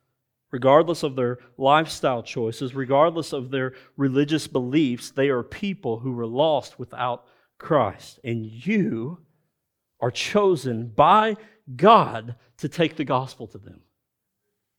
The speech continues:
Now, this requires you to die to yourself.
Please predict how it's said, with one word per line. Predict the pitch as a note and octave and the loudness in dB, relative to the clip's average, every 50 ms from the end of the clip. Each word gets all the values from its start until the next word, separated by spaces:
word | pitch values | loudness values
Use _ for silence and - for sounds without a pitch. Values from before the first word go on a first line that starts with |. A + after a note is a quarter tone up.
| _ _ _ _ _ _ _ _ _ _ _ _ _ _ _ _ _ _ _ _ _ _ _ _ _ _ _ _ _ _ _ _ _ _ _ _ _ _ _ _ _ _ _ _ _ _ _ _ _ _ | _ _ _ _ _ _ _ _ _ _ _ _ _ _ _ _ _ _ _ _ _ _ _ _ _ _ _ _ _ _ _ _ _ _ _ _ _ _ _ _ _ _ _ _ _ _ _ _ _ _
Now, | C3+ C3+ D#3+ | -4 -2 0
this | A3 A3+ - - | -2 -2 -4 -6
requires | D#3+ C3+ - - - - - C4 C4+ C4+ B3 A3 D#3 C#3+ A2 A2 A#2 | -6 -6 -6 -10 -8 -2 0 0 2 2 0 0 0 -2 -4 -6 -10
you | A#2+ A2 A2 A2+ C3 E3+ F#3+ - _ _ _ _ _ _ _ - | -10 -10 -6 -6 -6 -6 -6 -10 _ _ _ _ _ _ _ -8
to | - A#3 | -8 -2
die | E3+ E3+ D3+ C#3 D3+ D#3+ | 2 2 2 2 2 0
to | - - F#3+ | -4 -4 -6
yourself. | F#3 F#3+ F#3 - - F#4 F4 C#4 F3+ A#2+ - | -6 -8 -8 -8 -8 -8 -6 -6 -8 -10 -14